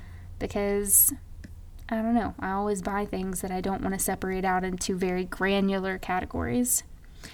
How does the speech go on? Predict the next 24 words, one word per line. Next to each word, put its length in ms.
And 120
the 60
final 340
section 480
of 360
my 120
spending 360
plan 460
is 260
for 160
debt 280
payments. 580
So 160
then 520
down 280
at 80
the 80
bottom 500
of 560
the 500
spreadsheet 640
that 100
I 60
use, 580